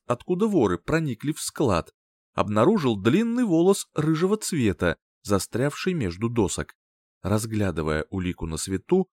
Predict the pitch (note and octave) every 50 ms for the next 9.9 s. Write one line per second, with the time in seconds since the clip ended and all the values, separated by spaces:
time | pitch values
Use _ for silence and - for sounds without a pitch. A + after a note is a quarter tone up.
0 | _ _ _ _ - - - F#3 G3 G3 - - - G#3+ - - _ _ _ -
1 | B2 B2 C3+ C#3+ C#3 D#3 - E3+ F3+ E3+ - - F#2+ E2 D#2 D#2 _ _ _ _
2 | _ _ _ _ _ _ _ _ _ _ - F#2+ F#2+ C3+ C#3+ C3 - C#3 B2+ C3
3 | B2+ - - - D3 F3 A3+ A3+ G3 - - A3 A#3 - - - A#3 A#3 A#3 A#3
4 | B3+ C4 B3 F#3 B2+ F#2+ E2+ - - - - G#2+ G#2+ G2+ - A#2 A2+ A2+ G#2 A#2+
5 | C3 D#3+ G#3 B3 A#3+ D#3 B2 D3 G3 G#3 - - - - A#3 A#3 F#3 D3+ C#3 C#3+
6 | - - - - F3 A#2+ G#2 G2 G2+ G#2 G2+ - A#2+ A#2+ - - D#3 D#3+ E3 C#3
7 | F#2+ D#2+ - - _ _ _ _ _ _ _ _ _ - G2+ D3 A3+ A3+ D3+ G2+
8 | - - - - B2 C3 C#3 C#3 D3 F3 E3+ G#3+ C4 A#3 - _ - C#3 C#3+ G3
9 | A3+ A3 - - - B3+ C4 C4+ - - - A#2+ G#2+ G2+ G#2 G#2 -